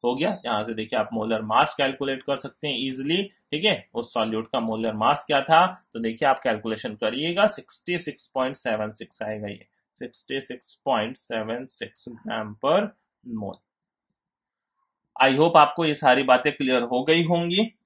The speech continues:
ठीक है। यही कॉन्सेप्ट था depression in freezing point का, कि किसी भी प्योर सॉल्वेंट के अंदर अगर नॉन वोलेटाइल सॉल्यूट को ऐड करते हैं तो उसका फ्रीजिंग पॉइंट क्या हो जाता है, डिप्रेस हो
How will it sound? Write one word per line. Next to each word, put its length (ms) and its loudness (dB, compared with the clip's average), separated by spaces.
ठीक 140 -2
है। 100 2
यही 240 0
कॉन्सेप्ट 420 -4
था 140 0
depression 640 -2
in 200 -4
freezing 380 -4
point 240 0
का, 140 2
कि 260 -8
किसी 280 -2
भी 200 0
प्योर 340 -2
सॉल्वेंट 520 0
के 140 -8
अंदर 540 4
अगर 180 -2
नॉन 340 2
वोलेटाइल 460 0
सॉल्यूट 420 -4
को 180 -4
ऐड 360 4
करते 340 -2
हैं 220 -6
तो 120 -8
उसका 240 -4
फ्रीजिंग 520 -8
पॉइंट 220 -8
क्या 120 0
हो 120 0
जाता 340 -2
है, 140 0
डिप्रेस 560 -10
हो 120 -16